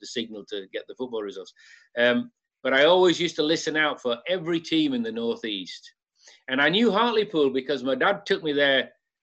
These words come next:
when I was a kid, 'cause he was an engineer and he had some business in Hartlepool. And I remember going to Hartlepool as a kid. I mean,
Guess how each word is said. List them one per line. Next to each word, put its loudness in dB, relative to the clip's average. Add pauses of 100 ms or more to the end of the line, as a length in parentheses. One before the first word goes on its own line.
(200)
when -4
I 0
was 0
a -4
kid, -2
'cause -4
he 0
was 0
an -2
engineer 0
and -2
he 0
had -2
some -6
business -4
in -4
Hartlepool. -6
And -4
I 0
remember 0
going 2
to -2
Hartlepool -4
as -10
a -8
kid. -4
I -4
mean, -14